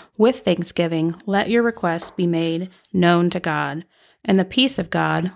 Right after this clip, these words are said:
which surpasses all understanding, will guard your hearts and your minds in Christ Jesus."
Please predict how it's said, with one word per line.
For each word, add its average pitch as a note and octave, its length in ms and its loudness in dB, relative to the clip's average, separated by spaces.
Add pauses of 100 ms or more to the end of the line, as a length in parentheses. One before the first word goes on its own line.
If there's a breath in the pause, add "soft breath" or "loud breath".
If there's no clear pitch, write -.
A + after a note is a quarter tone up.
which G3+ 220 0
surpasses F#3+ 800 2 (100)
all F#3+ 320 2
understanding, E3 640 0
will E3 100 2
guard E3+ 340 -2
your A3+ 120 0
hearts - 500 -4 (400 loud breath)
and F3 160 4
your F#3+ 100 2
minds D#3+ 380 4
in E3 320 0
Christ D#3 480 -6
Jesus." D3 560 -8